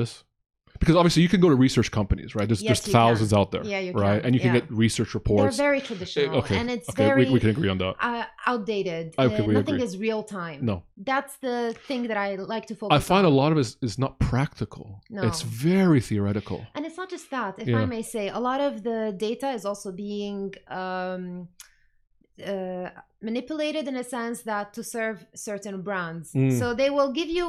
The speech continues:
Speaker 2: what you want to hear, right?
Speaker 1: Yes.
Speaker 2: But not necessarily what the reality is.
Speaker 1: Hundred percent. They just wanna make you feel good so you can f-, pay, pay
Speaker 2: Absolutely,
Speaker 1: that final check.
Speaker 2: absolutely.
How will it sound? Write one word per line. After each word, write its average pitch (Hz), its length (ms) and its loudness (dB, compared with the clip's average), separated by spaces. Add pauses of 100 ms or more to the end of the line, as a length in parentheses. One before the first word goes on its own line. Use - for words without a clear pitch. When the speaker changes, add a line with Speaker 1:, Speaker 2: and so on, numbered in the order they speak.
Speaker 2:
what 277 220 -6 (240)
you 254 220 -4
want 262 260 -2
to 240 100 -6
hear, 165 440 -8 (320)
right? 151 120 6
Speaker 1:
Yes. 170 180 6
Speaker 2:
But 294 120 2
not 302 200 4
necessarily 240 760 -4
what 226 440 -6 (120)
the 220 160 -6
reality 196 680 -2
is. 147 220 -8 (320)
Speaker 1:
Hundred 131 200 2
percent. 120 280 4
They 120 80 6
just 117 140 2
wanna 123 120 4
make 120 160 2
you 107 60 -2
feel 117 200 4
good 113 180 4
so - 100 -2
you 107 80 2
can 104 120 -2
f-, - 80 -10
pay, 123 40 -4
pay 269 100 0
Speaker 2:
Absolutely, 233 640 2
Speaker 1:
that 220 180 4
final 220 260 4
check. - 220 2
Speaker 2:
absolutely. 175 520 -6